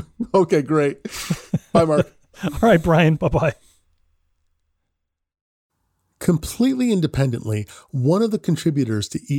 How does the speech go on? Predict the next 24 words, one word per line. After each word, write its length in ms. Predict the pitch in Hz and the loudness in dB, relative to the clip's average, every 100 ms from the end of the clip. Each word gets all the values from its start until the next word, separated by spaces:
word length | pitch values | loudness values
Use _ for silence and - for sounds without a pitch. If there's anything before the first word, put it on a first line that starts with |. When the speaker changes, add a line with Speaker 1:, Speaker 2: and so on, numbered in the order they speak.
| 143 131 | -4 -4
Speaker 1:
E 20 | |
Times 420 | 113 104 107 98 | -2 -2 -2 -2
noticed 400 | 123 143 147 - | 0 0 0 -4
the 180 | 160 - | -6 -2
anniversary 680 | 117 113 110 110 - 113 117 | -2 -2 -2 -2 -2 -2 0
of 180 | 104 95 | -2 -4
The 80 | |
Word 380 | 98 104 117 110 | -6 -4 -2 -2
Robot, 560 | 101 107 104 104 107 - _ - | -2 -2 -2 -4 -6 -12 _ -4
too. 420 | - 104 87 - _ _ _ - | -2 -2 -4 -12 _ _ _ 0
We 120 | 131 | 2
recently 500 | 139 196 - 220 202 | 2 0 -2 -2 -2
published 400 | 139 135 135 123 | 0 -2 -2 -2
an 80 | 120 | 0
article 380 | 117 110 131 | 0 -2 -4
from 180 | - 117 | -4 -4
the 160 | 107 - - | -4 -6 -2
irrepressible 840 | 185 202 156 - 151 - 143 135 | 0 0 -4 -2 -2 -2 -2 -2
David 520 | 101 135 143 131 95 | 0 0 0 -4 -6
Benjamin 600 | 127 123 123 107 90 85 - - - | -2 -2 -2 -6 -8 -10 -16 -20 -8
that 200 | 131 - | -6 -4
celebrates 720 | - - 208 196 190 185 - - | -2 0 0 0 0 0 -4 -2
cinema 420 | - - 175 156 139 | 0 2 2 2 2
robots, 680 | 139 135 113 98 90 - | 2 0 -2 -6 -6 -6